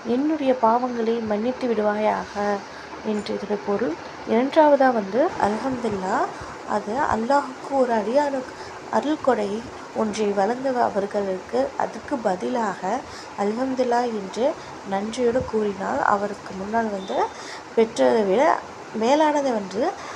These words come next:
ஒன்று அவர் அல்லாஹ் வந்து வழங்குவான் என்று சொல்றாங்க. மூணாவதா அஸ்தகுஃபிருல்லாஹ் என்று ஓதிக்கங்க.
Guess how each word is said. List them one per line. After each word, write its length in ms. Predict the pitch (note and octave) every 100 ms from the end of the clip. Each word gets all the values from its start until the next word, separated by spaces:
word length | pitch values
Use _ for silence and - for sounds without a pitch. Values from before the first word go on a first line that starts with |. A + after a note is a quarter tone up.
| - -
ஒன்று 240 | G#3 G3
அவர் 260 | G#3+ G3 G#3+
அல்லாஹ் 340 | G3 G#3 A3+
வந்து 240 | A3+ G3 C4+
வழங்குவான் 480 | D#4 A3+ G#3 G#3 G#3+
என்று 220 | G#3 F#3+
சொல்றாங்க. 460 | A3+ G3+ G3 F#3+ F#3+ C#4+ F4+ - - A#3
மூணாவதா 600 | B3 D#4 D#4+ B3+ A3 A3+ - - - -
அஸ்தகுஃபிருல்லாஹ் 1040 | G#3 - C4+ C4 C4+ C#4 B3+ A3 G#3+ G#3+
என்று 320 | A3 G#3 - G#3+
ஓதிக்கங்க. 540 | G#3 G#3 G#3+ G#3 G3